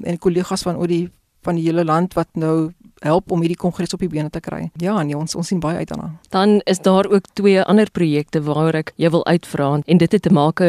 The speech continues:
Speaker 2: met sagte vrugte.
Speaker 1: Ja, nee, ek, ek het al lank al saamgewerk met die sagte vrugte, ehm, bedryf en, en spesifiek hoofsaaklik met die, met die appels, maar ook steenvrugte en, en ander tipe vrugtebome. Ja, so ons het in die laaste tien jaar baie werk gedoen oor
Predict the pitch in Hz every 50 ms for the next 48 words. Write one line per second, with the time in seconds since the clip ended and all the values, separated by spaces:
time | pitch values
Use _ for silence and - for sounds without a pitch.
0 | 160 156 151 151 151 151 151 - - - 220 196 - - 202 - - 151 139 -
1 | - - - - _ - _ _ _ - - - - 208 - 240 262 233 220 180
2 | 180 - - 214 - _ _ _ - 196 - - 208 - 269 - 262 208 175 185
3 | 220 233 - 233 208 202 180 175 170 165 160 156 175 - - - _ _ _ _
4 | _ - 247 _ - - - 175 170 - 185 156 147 143 151 - - 170 160 165
5 | - - 180 - - 180 - - 180 - - - 170 156 156 151 151 156 156 151
6 | - - 156 147 147 143 147 165 147 165 156 147 147 156 - - - - - -
7 | 165 165 165 165 165 - - 165 160 - - 180 - - 180 - - 240 226 -
8 | - - - 196 - - 240 226 - - 247 - 220 196 202 190 180 170 170 175
9 | - - 185 - 262 262 302 330 - - - - - - 185 175 160 185 185 -
10 | - - 247 254 247 - 240 226 - - - 214 202 202 202 196 190 - - 160
11 | 160 160 156 - 160 160 160 160 - _ _ _ - 175 180 185 - - - -
12 | 190 170 160 160 165 160 - _ _ _ - 190 175 - - 208 185 185 185 190
13 | 208 214 214 202 - - 233 180 170 - 214 - 214 226 233 294 - 302 262 233
14 | 190 180 190 - - 220 - 254 247 240 220 202 202 202 208 214 214 196 185 175
15 | 202 202 190 180 190 - - - 196 214 214 214 208 - 180 180 180 180 180 180